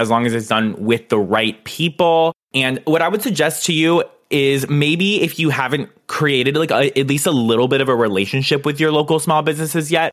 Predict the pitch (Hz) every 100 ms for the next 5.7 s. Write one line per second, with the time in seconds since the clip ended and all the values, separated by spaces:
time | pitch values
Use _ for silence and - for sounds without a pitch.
0 | - - 147 143 - 143 156 180 196 143
1 | 135 135 120 117 117 104 - 101 82 76
2 | 60 - _ _ 131 127 127 131 - 165
3 | 175 196 196 180 151 156 135 139 131 135
4 | 139 120 - 123 117 110 98 104 95 104
5 | 107 101 92 90 98 110 123